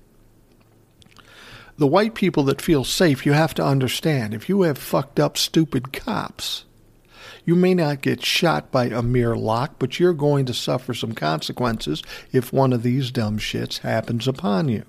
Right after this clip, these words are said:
Maybe it's just imitation. Maybe it's false imprisonment. Maybe it's a false, uh,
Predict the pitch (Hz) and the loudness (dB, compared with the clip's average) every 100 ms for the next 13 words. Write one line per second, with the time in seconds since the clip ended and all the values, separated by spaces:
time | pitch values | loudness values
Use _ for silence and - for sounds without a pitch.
0 | _ _ - - - - 117 123 123 - | _ _ -20 -20 -12 -4 -2 0 -2 -2
1 | - 135 - 143 135 135 151 151 143 98 | 0 0 2 2 2 2 2 0 0 -4
2 | 98 117 131 135 - 127 131 135 139 135 | -2 0 0 -2 0 2 2 2 -2 2
3 | 151 147 123 110 101 - - - - 127 | 2 2 2 0 -2 -8 -18 -10 -2 0
4 | 123 131 127 123 120 - 127 127 - - | 2 0 0 -4 -4 2 2 2 -2 -2
5 | 127 127 127 | 2 2 0